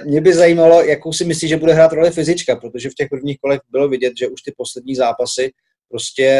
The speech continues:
eh, nechávají, eh, určité fyzické šrámy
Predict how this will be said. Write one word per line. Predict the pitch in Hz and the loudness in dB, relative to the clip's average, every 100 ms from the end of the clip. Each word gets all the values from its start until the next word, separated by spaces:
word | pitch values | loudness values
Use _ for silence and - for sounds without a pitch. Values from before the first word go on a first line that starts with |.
| - - | 0 -4
eh, | 117 117 113 117 117 113 _ | -6 -4 -4 -4 -6 -8 _
nechávají, | 120 123 - 151 156 127 120 120 | -12 -8 -4 -2 2 0 0 -8
eh, | 135 _ _ 107 - - - _ _ | -16 _ _ -10 -10 -10 -16 _ _
určité | 113 131 127 127 127 - _ _ | -10 -8 -2 2 2 -2 _ _
fyzické | 117 127 - 139 | -8 -8 -4 -4
šrámy | 131 135 123 117 101 | -2 -2 -2 -6 -10